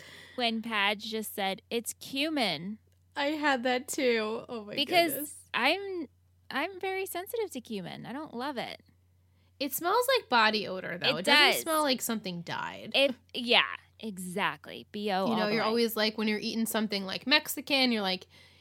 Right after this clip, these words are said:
Speaker 2: making sure it's not you.
Speaker 1: Or Middle Eastern, really.
Speaker 2: <laughs> Or that too, yeah,
Speaker 1: Yeah.
Speaker 2: like the warm spices. Uh, and I loved when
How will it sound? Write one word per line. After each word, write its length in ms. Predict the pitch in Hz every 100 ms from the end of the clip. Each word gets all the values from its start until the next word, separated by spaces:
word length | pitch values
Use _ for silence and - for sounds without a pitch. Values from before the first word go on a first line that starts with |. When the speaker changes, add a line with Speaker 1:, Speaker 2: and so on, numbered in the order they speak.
| _ _ _ -
Speaker 2:
making 260 | 208 190 185
sure 200 | - 190
it's 180 | 190
not 180 | 208 185
you. 560 | 208 214 208 208 202 226 - -
Speaker 1:
Or 120 | 240 262
Middle 260 | 277 294
Eastern, 600 | 190 247 - - - -
really. 500 | 165 185 208 107 135 220
Speaker 2:
<laughs> 40 |
Or 120 | 220
that 260 | 220 233 247
too, 100 | -
yeah, 360 | 226 202 208 156
Speaker 1:
Yeah. 20 |
Speaker 2:
like 180 | 175 -
the 160 | 196
warm 340 | 214 208 202 220
spices. 840 | - 180 214 - 262 302 - - _ - - - _ _
Uh, 340 | 208 208 208 208
and 100 | 208
I 100 | 214
loved 340 | 220 214 214
when 580 | 202 214 202 185 190 208